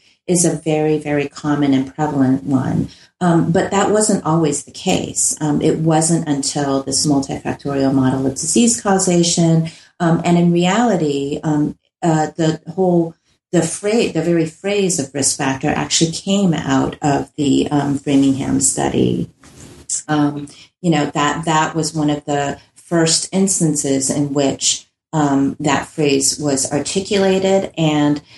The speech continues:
the notion that part of the project of epidemiology, at least in terms of chronic diseases like heart disease,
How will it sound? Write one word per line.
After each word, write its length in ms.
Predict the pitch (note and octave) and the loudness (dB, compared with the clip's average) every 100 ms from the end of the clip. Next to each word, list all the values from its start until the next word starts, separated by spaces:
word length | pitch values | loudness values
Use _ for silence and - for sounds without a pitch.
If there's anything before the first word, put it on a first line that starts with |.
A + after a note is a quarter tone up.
| _ - | _ 0
the 100 | E3 | 2
notion 760 | E3 D#3+ D#3+ D#3+ - C#3 C3+ | 4 4 2 0 -2 -2 -2
that 320 | C3+ C#3 C3+ _ | -2 -2 -4 _
part 220 | D#3+ D#3+ | -2 0
of 140 | D#3+ | -2
the 100 | - | -8
project 440 | - D3+ C#3 D3 D3 | -8 -4 -2 -2 -4
of 100 | C#3+ | -4
epidemiology, 1120 | C3+ - C#3 C#3 C3+ D3+ D#3+ C#3 C#3 C3+ C3+ | -4 -4 0 2 4 2 2 0 0 0 0
at 200 | C#3 - | -4 0
least 380 | F3 F3 - D#3+ | 2 2 0 -2
in 140 | D3 | -2
terms 340 | - D3 C#3 | 0 -2 0
of 120 | B2+ - | -4 -4
chronic 340 | E3 D#3+ D#3 | 0 0 0
diseases 680 | D3+ - C3+ C3+ B2+ - D3 | -2 -2 -4 -4 -2 -2 0
like 220 | D3 - | -2 -2
heart 260 | - - | -2 0
disease, 640 | - E3 C#3 C3 C3+ - | 0 0 2 2 0 -6